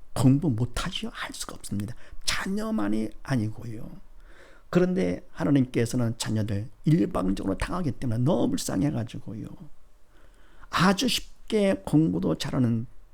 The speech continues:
방법까지 주셨어요. 참 하나님은요. 준비 안 해주신 것이 없습니다. 모든 걸 다 준비를 해주셨어요. 아주 쉽게 공부 잘하는 방법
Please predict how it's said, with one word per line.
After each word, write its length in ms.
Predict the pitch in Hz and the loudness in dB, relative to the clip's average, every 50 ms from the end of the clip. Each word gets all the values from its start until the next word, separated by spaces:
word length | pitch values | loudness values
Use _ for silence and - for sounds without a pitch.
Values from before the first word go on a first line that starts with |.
| - - - | -8 -6 -4
방법까지 1040 | - - 156 190 208 208 220 226 - - - - - 208 208 202 196 214 - 208 196 | -2 0 2 2 2 2 0 -2 -2 -4 -8 -8 -4 -2 -2 -2 -2 0 0 0 0
주셨어요. 840 | - - - - 131 117 - - - - 127 117 113 131 - 135 - - - - - - | 0 -2 -2 -2 -2 -2 -2 -4 -4 -4 -4 -4 -4 -6 -8 -10 -12 -10 -6 -4 -4 -2
참 180 | - - 165 147 | -2 0 2 4
하나님은요. 680 | 127 - - - 120 110 104 104 120 104 110 113 127 - - - - - - - - - - - - - - - - - - - | 4 4 4 4 4 4 4 4 2 2 2 0 -2 -4 -6 -8 -8 -6 -6 -6 -6 -6 -6 -4 -4 -2 -4 -2 0 0 0 2
준비 420 | - - - 139 165 185 196 196 - | 4 6 6 6 6 6 2 -2 -4
안 400 | - - - - 139 135 151 175 | -4 -4 -4 -2 0 2 2 2
해주신 400 | 185 170 - - - - 180 170 | 2 2 0 -2 -4 -2 -2 0
것이 220 | 170 151 - - | 0 2 2 4
없습니다. 640 | - - - - - - - - - 104 - - 135 | 4 2 4 4 4 4 4 6 4 4 6 6 4
모든 380 | 135 127 127 151 220 233 226 - | 4 4 4 4 4 2 0 -2
걸 80 | - | -4
다 160 | - - - - - - - - - - | -4 -4 -6 -6 -4 -6 -8 -10 -10 -8
준비를 320 | - - 226 226 - - 156 | -6 -4 -4 -4 -4 -6 -8
해주셨어요. 640 | 180 - 185 - - - - - - - - - - 226 226 240 240 254 254 - - - - - - - - - - - - - - - - - - - - - - - - - - - - - - - - - - - - - - | -8 -8 -6 -6 -8 -6 -6 -4 0 0 0 0 0 -4 -6 -6 -6 -8 -10 -10 -8 -6 -6 -6 -4 -6 -8 -10 -10 -12 -12 -12 -10 -8 -8 -8 -6 -4 -2 0 2 2 2 2 0 -4 -10 -14 -14 -14 -14 -14 -14 -14 -12 -8 0
아주 340 | 117 120 107 98 - - | 4 4 6 6 6 4
쉽게 320 | - - - - - - - - - - - - - - - | 2 0 0 -4 -6 -6 -4 -4 -4 -4 -6 -6 -8 -8 -6
공부 280 | - - 147 170 180 175 | -2 0 0 2 0 -2
잘하는 380 | 170 175 175 165 160 151 147 | -2 -4 -4 -4 -4 -4 -4
방법 420 | - - - - 160 156 - - | -6 -6 -6 -6 -6 -8 -8 -10